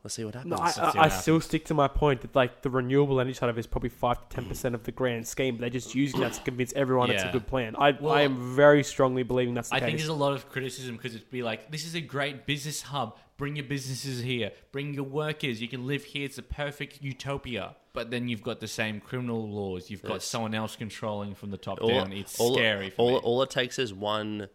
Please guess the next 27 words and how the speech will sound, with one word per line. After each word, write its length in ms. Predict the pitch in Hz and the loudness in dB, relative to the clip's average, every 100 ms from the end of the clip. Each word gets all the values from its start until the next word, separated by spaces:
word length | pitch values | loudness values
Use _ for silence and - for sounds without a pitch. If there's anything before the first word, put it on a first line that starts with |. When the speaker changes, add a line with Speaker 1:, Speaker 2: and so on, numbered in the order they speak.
| _ _ _ _ | _ _ _ _
Speaker 1:
um, 680 | 101 92 92 92 90 85 - _ _ | -8 -8 -10 -12 -16 -16 -20 _ _
weird 480 | 113 95 113 107 95 - _ | -14 -6 -4 -4 -6 -12 _
act 340 | 101 98 - - | -4 -4 -10 -8
or 160 | 104 95 | -6 -4
something 460 | 98 98 - 95 | -4 -6 -10 -6
scary 600 | - - 101 98 95 104 - | -4 -2 -2 -2 -4 -8 -10
to 100 | - | -10
turn 300 | 98 - 107 | -10 -8 -6
a 20 | 92 | -6
utopia 580 | 95 117 - 95 92 | -4 -4 -4 -6 -6
to 200 | 90 87 | -12 -12
a 40 | 82 | -12
dystopia. 520 | 92 - - - - - - _ | -6 -6 -6 -16 -20 -20 -20 _
Speaker 3:
It 100 | 120 | -2
really 220 | 117 117 | 2 2
does. 360 | 113 104 101 - | 2 0 -2 -6
And, 180 | 113 120 | -6 -4
like, 160 | 113 110 | -4 -4
I 80 | 113 | -4
think 220 | 120 110 | -6 -6
population 480 | 110 113 104 101 98 | -8 -4 -4 -4 -6
growth 240 | 95 95 | -8 -8
is 220 | 95 - | -10 -10
the 100 | - | -8
one 260 | 95 98 92 | -6 -4 -6
for 100 | 101 | -6
me. 320 | 98 135 160 | -4 -4 -6